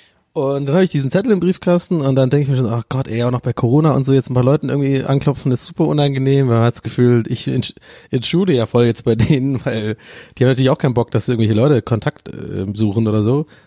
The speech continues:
Dann hab ich halt geklingelt, bin so extra weit weg von der Tür und dann geht die Tür so auf und dann, äh, ist da so ein Typ und ich so, ja, ähm, sorry für die Störung erstmal direkt, äh, aber ich hab hier so einen Zettel bekommen und, äh, ich glaub, du hast ein Paket von mir angenommen.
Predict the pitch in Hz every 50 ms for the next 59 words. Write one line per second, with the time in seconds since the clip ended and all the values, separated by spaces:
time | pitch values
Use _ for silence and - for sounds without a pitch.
0 | _ _ - 113 123 127 - 123 123 120 - 120 107 - 190 220 220 202 175 151
1 | 135 123 131 131 139 - - 135 127 123 143 139 - - 127 120 113 - - 185
2 | 202 202 170 127 120 - - - 123 127 120 - - 170 165 156 - - 147 151
3 | 139 - - 123 117 123 123 120 127 123 120 - - 117 113 117 - 120 110 110
4 | 110 - - 175 185 175 - 135 131 120 - 143 131 123 117 - - - - -
5 | - - _ _ 139 143 160 160 147 - - 135 135 131 131 127 123 120 110 -
6 | - - - 143 147 147 135 120 110 - 120 113 - - 135 131 123 113 117 -
7 | 120 110 113 113 113 - - - 110 110 113 117 117 113 143 - 147 127 117 120
8 | - - 147 147 135 120 - - 123 117 120 131 135 - - 117 117 117 117 113
9 | - - - - - 123 117 113 113 113 110 107 - - - - - - 131 120
10 | - - 120 117 113 113 123 123 - - 131 127 - - 220 - - 123 110 110
11 | - 107 104 104 101 98 95 90 90